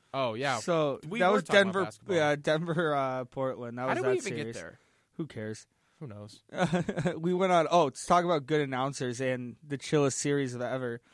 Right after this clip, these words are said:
Speaker 1: Mm.
Speaker 2: They should have had Bill Walton announce this whole series.
Speaker 1: Bill Walton.
Speaker 2: They really missed an opportunity.
Speaker 1: Dude, he's, he's a, he's a hoot.
Speaker 2: <laughs> Whoa. Yeah,
Speaker 1: Bill
Speaker 2: he's
Speaker 1: Walton is a hoot.
Speaker 2: It's all one song.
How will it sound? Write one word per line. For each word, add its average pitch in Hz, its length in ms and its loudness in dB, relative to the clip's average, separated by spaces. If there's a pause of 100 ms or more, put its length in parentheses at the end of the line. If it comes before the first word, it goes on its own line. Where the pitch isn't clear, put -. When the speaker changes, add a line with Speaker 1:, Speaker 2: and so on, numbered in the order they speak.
(100)
Speaker 1:
Mm. 107 120 -12
Speaker 2:
They 160 120 0
should 190 180 -2
have 156 100 0
had 151 200 0
Bill 127 200 -2
Walton 110 560 -4
announce 113 420 -8
this 107 160 -8
whole 110 180 -8
series. 104 440 -12
Speaker 1:
Bill 160 220 -6
Walton. 113 360 -4
Speaker 2:
They 160 60 4
really 147 280 4
missed 127 280 -6
an 117 80 -10
opportunity. 107 720 -12 (580)
Speaker 1:
Dude, 123 340 -10
he's, 147 280 -6 (100)
he's 170 160 -8
a, 330 160 0
he's 202 260 -10
a 127 80 -2
hoot. 117 80 -4
Speaker 2:
<laughs> - 0 -
Whoa. 139 640 0
Yeah, 143 180 -6
Speaker 1:
Bill 175 160 -2
Speaker 2:
he's 143 80 -4
Speaker 1:
Walton 139 320 -4
is 113 120 -12
a 110 60 -10
hoot. 110 280 -14 (100)
Speaker 2:
It's - 120 -20
all 123 240 -10
one 127 240 -10
song. 101 480 -16